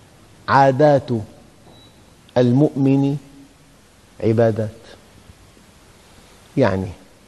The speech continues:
أخذت أهلك إلى مكان جميل بنية تمتين العلاقة بينك وبين أهلك وأولادك والتفريج عنهم شدة الحياة،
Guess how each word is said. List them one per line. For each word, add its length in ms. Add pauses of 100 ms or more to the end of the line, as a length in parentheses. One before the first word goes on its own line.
(1200)
أخذت 380
أهلك 440
إلى 260
مكان 500
جميل 360 (1000)
بنية 480 (460)
تمتين 480
العلاقة 600 (680)
بينك 420
وبين 460
أهلك 460
وأولادك 960 (640)
والتفريج 600
عنهم 520 (960)
شدة 400
الحياة، 460